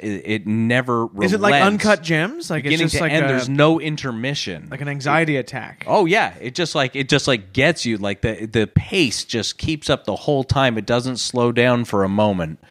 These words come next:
Speaker 1: and, uh, and it's a, it's anyway.
Speaker 2: And
Speaker 1: I,
Speaker 2: is it, so I'm, I'm vaguely familiar with the plot of, of Come From Away.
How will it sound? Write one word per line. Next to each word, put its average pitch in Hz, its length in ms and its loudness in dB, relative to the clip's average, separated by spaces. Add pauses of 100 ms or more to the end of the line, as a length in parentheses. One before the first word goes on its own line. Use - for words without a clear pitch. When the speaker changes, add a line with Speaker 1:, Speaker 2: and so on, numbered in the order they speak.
(360)
Speaker 1:
and, 98 420 2
uh, 95 440 2
and 92 260 0
it's 90 180 -4
a, 90 180 -4
it's - 360 -6 (500)
anyway. 90 440 -4
Speaker 2:
And 190 100 4
Speaker 1:
I, 214 40 6
Speaker 2:
is 214 100 2
it, - 320 -6
so 233 340 0 (300)
I'm, 202 500 -2
I'm 190 180 -2
vaguely 220 520 0
familiar 180 500 2
with 139 520 -4 (580)
the 139 80 -6
plot 175 320 4
of, 147 300 -2 (200)
of 139 180 -2
Come 147 220 -2
From 147 100 -4
Away. 131 460 -2